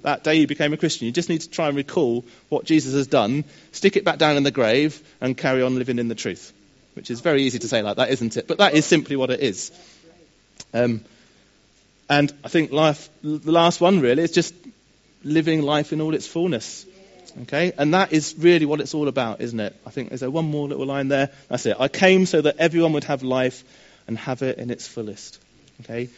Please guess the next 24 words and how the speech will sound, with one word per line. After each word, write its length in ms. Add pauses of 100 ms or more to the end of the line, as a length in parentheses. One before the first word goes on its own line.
(260)
And, 240 (160)
and 80
I 60
think 360
that, 340
in 160
conclusion, 600
is, 380 (400)
is 100
what 120
it's 140
all 120
about. 340
It 80
doesn't, 380
God 180
doesn't 300
want 260
us 100
to 100
be 100
living 240
our 160
lives 720